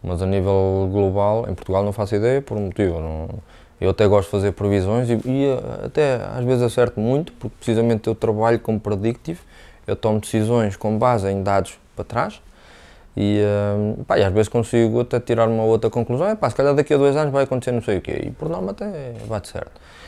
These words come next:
Em Portugal não faço ideia mesmo, porquê? Porque nós, a nível de iliteracia digital, estamos muito à frente em relação a outros sítios.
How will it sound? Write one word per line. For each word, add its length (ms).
Em 80
Portugal 300
não 120
faço 440
ideia 280
mesmo, 360
porquê? 320
Porque 280
nós, 400
a 40
nível 320
de 140
iliteracia 800
digital, 400
estamos 300
muito 560
à 80
frente 460
em 80
relação 400
a 20
outros 240
sítios. 340